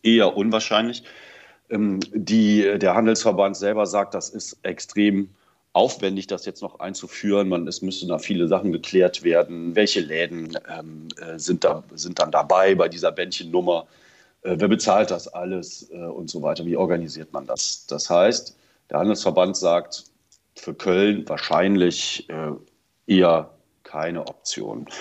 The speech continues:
Das gibt's in anderen, in Düsseldorf zum Beispiel gibt es ja auch. Du hast es ja auch schon gerade gesagt, dass in anderen Städten, in kleineren Städten geht das wohl. Aber der Handelsverband glaubt nicht daran, dass es diese Bändchen in Köln noch geben wird.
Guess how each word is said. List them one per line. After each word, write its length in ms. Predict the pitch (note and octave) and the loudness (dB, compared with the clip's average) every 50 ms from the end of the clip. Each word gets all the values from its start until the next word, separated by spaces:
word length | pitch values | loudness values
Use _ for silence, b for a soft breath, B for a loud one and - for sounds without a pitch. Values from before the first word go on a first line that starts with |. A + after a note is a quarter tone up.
| B B B | B B B
Das 180 | - D#2 - - | 0 0 2 4
gibt's 220 | A2 G2+ - - | 2 2 2 2
in 120 | - D#2+ E2 | 4 4 6
anderen, 320 | G2+ B2+ C3 A#2+ G#2+ G2+ | 6 6 6 6 4 2
in 180 | - F2+ D#2+ D2 | 0 -4 -6 -4
Düsseldorf 360 | G#2+ A#2 C#3 B2 F#2+ G2 F#2+ | -2 -2 0 0 0 0 -2
zum 120 | - G2+ F#2 | -2 -4 -6
Beispiel 200 | F2+ - F2+ D#2 | -6 -6 -6 -10
gibt 140 | D2 - - | -10 -10 -10
es 100 | - - | -10 -6
ja 100 | - - | -4 0
auch. 320 | - F2 G2+ G#2+ A2 - | 2 4 6 6 4 2
Du 100 | - E2 | 0 -6
hast 160 | D#2+ - - | -8 -8 -10
es 80 | - - | -14 -12
ja 80 | - - | -10 -10
auch 100 | - - | -10 -10
schon 160 | - E2 D#2 | -12 -10 -6
gerade 200 | D2 D#2 D#2+ D#2+ | -4 -4 -4 -4
gesagt, 420 | D#2+ D#2 C#2+ D#2+ D#2+ E2 D2+ - | -6 -6 -6 -6 -6 -6 -6 -6
dass 280 | D#2 D#2 - - - - | -8 -6 -6 -6 -8 -8
in 160 | - D2 D2 | -8 -8 -6
anderen 220 | E2+ E2+ E2 - | -4 -2 0 0
Städten, 320 | - - - E2 - - D2 | 2 2 2 0 0 0 -4
in 120 | C#2+ C#2+ | -6 -2
kleineren 320 | - E2+ F2 E2+ D#2 D#2 - | 2 2 2 2 2 0 0
Städten 380 | - - D#2 D2 D#2 D2 C#2 _ _ b b b b | 0 0 -2 -2 -4 -8 -14 _ _ b b b b
geht 200 | - G2+ A2+ - | 0 2 2 4
das 220 | G2 F2 - F#2+ F2 | 2 0 0 -2 -2
wohl. 300 | F2 F2+ F2+ F2+ - b b b b b b b b b b _ _ - | 0 2 2 0 -2 b b b b b b b b b b _ _ -14
Aber 760 | - D#2+ D#2 D2+ D2+ D2 - - D#2+ D#2 D2+ D2+ D2+ D2+ D#2 D2 | -10 -8 -8 -8 -8 -10 -10 -6 -4 -2 0 0 0 -2 -2 -2
der 140 | D2 C2+ E2 | -4 -4 -4
Handelsverband 680 | F2+ F2+ F2 D#2 - F2 D#2+ D2+ D#2+ D#2+ D#2+ D#2 - | -2 -4 -4 -4 -4 -4 0 2 2 2 0 -2 -4
glaubt 220 | - E2 D#2 D2 - | -2 -2 -2 -2 -2
nicht 180 | F#2 - - | -4 -4 -2
daran, 300 | D#2 D2 B1 B1 C#2 C#2+ | -2 0 0 -2 -4 -4
dass 200 | C#2+ C#2+ - - | -4 -6 -6 -6
es 100 | - - | -8 -8
diese 240 | - E2 D2+ D#2 D#2+ | -10 -10 -10 -8 -6
Bändchen 340 | - E2 D#2+ - - - D#2 | -4 -4 -2 -2 -4 -4 -4
in 80 | D#2+ D#2 | -4 0
Köln 180 | - E2+ E2+ | 2 4 4
noch 140 | F2 F2+ - | 4 4 4
geben 240 | - B2 A2 F2+ D2 | 4 4 6 4 2
wird. 300 | C#2 C2+ - - - | 0 -4 -8 -10 -14